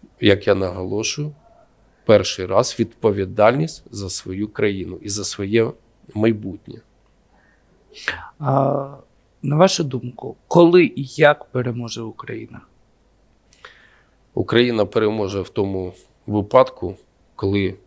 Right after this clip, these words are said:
Speaker 1: вона сама візьме відповідальність за своє майбутнє. Україна потрібна тільки українцям. І ніякому зовнішньому світу ми не потрібні.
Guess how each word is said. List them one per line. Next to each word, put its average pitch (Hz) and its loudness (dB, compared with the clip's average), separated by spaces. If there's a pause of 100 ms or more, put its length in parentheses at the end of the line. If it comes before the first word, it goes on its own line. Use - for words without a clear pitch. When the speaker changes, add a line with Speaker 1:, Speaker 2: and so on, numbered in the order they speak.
(320)
Speaker 1:
вона 101 -2
сама 107 0 (420)
візьме 98 -2 (120)
відповідальність 98 -6 (320)
за 98 -8
своє 98 -6 (120)
майбутнє. 95 -8 (1040)
Україна 120 2
потрібна 101 -8
тільки 104 -10
українцям. 101 -8 (680)
І 110 2
ніякому 107 2
зовнішньому 92 -6
світу 113 -4 (560)
ми 104 0
не 98 0
потрібні. 92 -8